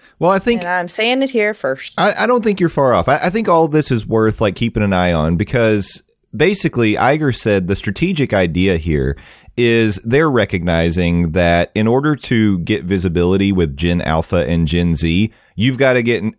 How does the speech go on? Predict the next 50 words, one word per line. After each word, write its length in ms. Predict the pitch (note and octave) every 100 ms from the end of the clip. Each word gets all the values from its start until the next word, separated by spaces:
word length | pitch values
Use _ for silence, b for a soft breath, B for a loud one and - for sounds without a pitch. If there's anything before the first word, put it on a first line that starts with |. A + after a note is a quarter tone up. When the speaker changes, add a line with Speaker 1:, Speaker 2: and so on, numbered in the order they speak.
| -
Speaker 1:
on 200 | G#2+ A2
the 60 | G2
screens. 640 | - G#2 F#2+ E2+ C2 - -
You've 180 | G#2+ G#2+
gotta 220 | A#2+ A#2
get 180 | A#2 D#2+
in 60 |
their 120 | G2+
hands. 420 | G2+ G#2 F2 D2+ F2
You've 100 | G2
gotta 220 | A#2+ A2
be 180 | G#2+ G#2
on 120 | F2
the 80 | D#2+
consoles 760 | G2 F2+ F2 - D2+ D2 D#2
Speaker 2:
Mm-hmm. 180 | - B3+ C#4+ B B -
Speaker 1:
and 340 | G2+ G2+ - -
on 140 | G2+
the 80 | G2
smartphones 760 | - G#2 G2+ - - F#2 F2
and 100 | F2
on 120 | F#2 F2+
the 80 |
computers. 640 | - F2 - F#2+ E2+ D#2+ E2+
And, 160 | E2+ -
and 200 | G2 F#2
that's 360 | G#2+ A2+ -
where 320 | - G#2+ G#2 G2
you're 180 | F#2+
gonna 200 | F2+ F#2
be 200 | E2 F2+
able 220 | F2 F2 E2+
to 180 | - F2
engage 680 | E2 E2+ E2 F2 F#2+ G2 b b b
with 220 | F#2 F#2 -
this 280 | F#2 F2 - - _
current 340 | - F#2+ F2+ C#2+
generation 720 | G2 F#2+ G2+ C3+ - F#2 F2
and 200 | - F2
the 40 | F2+
ones 260 | F2+ F2
that 100 | F2+
are 120 | E2+
coming 380 | D#2+ - D#2 F2+
up 220 | G2 -
and 260 | D#2+ D#2 D#2
gonna 180 | - D#2+
have 180 | E2+ D2+
money 280 | C#2+ F2+ A2
and 240 | G2 C#2+